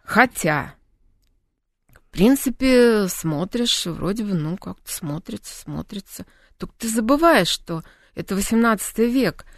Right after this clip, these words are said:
и начинает мешать, э, этот кринолин, эти мушки, какие-то остатки пари-, а зачем эти парики, вот эти вот все? Зачем? Вы просто разденьте их и пустите их в современный офис. Будет то же самое.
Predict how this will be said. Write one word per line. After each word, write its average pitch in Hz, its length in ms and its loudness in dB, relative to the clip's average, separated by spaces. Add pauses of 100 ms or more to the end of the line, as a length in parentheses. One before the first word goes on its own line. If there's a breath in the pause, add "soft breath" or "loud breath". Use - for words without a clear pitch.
(200 soft breath)
и - 80 -8
начинает 233 520 2
мешать, 240 600 0
э, - 40 -12 (300)
этот - 220 -18
кринолин, 185 800 0
эти 165 240 -8
мушки, 170 720 -6 (440 soft breath)
какие-то 175 280 -2
остатки - 460 -6
пари-, 190 180 0
а 190 80 2
зачем 269 500 2
эти 170 240 -4 (140)
парики, 208 540 -2
вот 185 120 0
эти 185 180 -6
вот 175 180 -12
все? - 240 -10
Зачем? 202 760 -4 (840)
Вы 185 100 -10
просто 285 280 2
разденьте 302 760 4
их 151 340 -4 (600)
и 226 180 0
пустите 254 540 0
их 185 80 2
в - 60 -10
современный 185 600 2
офис. 156 340 -8
Будет 285 300 -2
то 285 100 -4
же 277 80 -4
самое. 165 480 -6